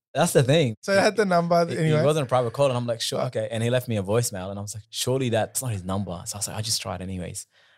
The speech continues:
Speaker 1: And then I called back and he picked up. So I've got his number saved on my phone. I'm like, "Man, eighteen years ago, I was an Australian citizen. And now, like, I got the Prime Minister on the phone and got his number," which is pretty cool.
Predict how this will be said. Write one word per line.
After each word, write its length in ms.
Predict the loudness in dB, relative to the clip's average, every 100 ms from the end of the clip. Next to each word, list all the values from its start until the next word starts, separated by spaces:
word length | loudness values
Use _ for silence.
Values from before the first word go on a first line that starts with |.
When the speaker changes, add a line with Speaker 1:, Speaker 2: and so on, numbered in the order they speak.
| _
Speaker 1:
And 100 | -4
then 80 | -2
I 80 | -2
called 260 | -2 -2
back 220 | -2 -4 -2
and 100 | -6
he 120 | -8 _
picked 200 | -2 4
up. 260 | 4 4 _
So 120 | 0 0
I've 120 | 2
got 140 | 0
his 120 | 0 0
number 200 | -2 -2
saved 220 | -2 -2
on 60 | -4
my 100 | -2
phone. 240 | -2 -2
I'm 100 | -2
like, 180 | -4 -6 -16 -20 _
"Man, 180 | 0 2 0
eighteen 280 | -2 2
years 180 | 2 2
ago, 160 | 4 4
I 20 |
was 80 | 4
an 80 | 0
Australian 320 | -2 -2 -2
citizen. 380 | -2 -2 -4 -4
And 140 | -2
now, 160 | -2 -2
like, 200 | -4 -6 _ _ _
I 40 | -2
got 140 | 0
the 80 | 2
Prime 180 | 2 2
Minister 220 | 2 0
on 60 | -2
the 60 |
phone 340 | -2 0 2 0
and 240 | -2 -4
got 80 | -2
his 120 | -2 0
number," 180 | -2
which 160 | -2 -6
is 80 | -6
pretty 180 | -4 -4
cool. 220 | -6